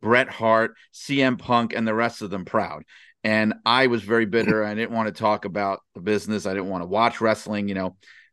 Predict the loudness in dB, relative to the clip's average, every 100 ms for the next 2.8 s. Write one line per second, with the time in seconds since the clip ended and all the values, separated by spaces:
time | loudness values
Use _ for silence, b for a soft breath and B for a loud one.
0 | -6 0 4 4 4 2 2 2 0 0
1 | -2 0 -2 -6 -8 -8 -6 2 6 6
2 | 2 0 0 2 2 2 0 -6